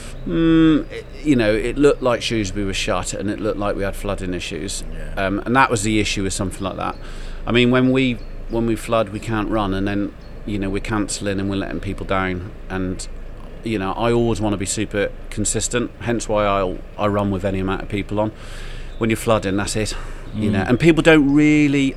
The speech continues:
Speaker 1: understand about, "Oh, right, yeah, you flooded. Um, yeah, where did that all come from?" Because, because you're not living and breathing it, or you're not familiar with what's happened, you know, up at Llanidloes,
Speaker 2: Mm.
Speaker 1: further upstream.
Speaker 2: Yeah.
Speaker 1: Um,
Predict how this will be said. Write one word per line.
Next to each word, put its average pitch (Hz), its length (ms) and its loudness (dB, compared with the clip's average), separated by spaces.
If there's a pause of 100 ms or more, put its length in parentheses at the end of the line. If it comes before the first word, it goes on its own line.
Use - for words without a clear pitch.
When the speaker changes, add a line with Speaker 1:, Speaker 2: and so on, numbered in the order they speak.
Speaker 1:
understand 104 920 0 (920)
about, 101 440 2 (460)
"Oh, 170 120 0
right, 175 320 -2
yeah, 220 140 -6
you 190 120 -4
flooded. - 440 -6 (220)
Um, 120 360 -2 (200)
yeah, 151 320 -4
where 175 160 0
did 160 120 -6
that 196 120 0
all 147 80 2
come 104 200 -2
from?" - 200 -4 (400)
Because, 147 420 4 (220)
because 156 260 -2
you're 190 80 4
not 165 140 6
living 139 240 6
and 117 120 6
breathing 117 420 4
it, 85 220 -2
or 110 360 4
you're 117 160 0
not 127 200 2 (120)
familiar 110 400 2
with 101 200 -2
what's - 200 -4
happened, 104 480 -2 (480)
you 101 100 0
know, 95 120 2
up 98 120 -6
at 101 140 -4 (140)
Llanidloes, 104 640 -2 (300)
Speaker 2:
Mm. 104 80 -4
Speaker 1:
further 107 240 4
upstream. 107 540 0 (360)
Speaker 2:
Yeah. 107 300 4
Speaker 1:
Um, 120 260 4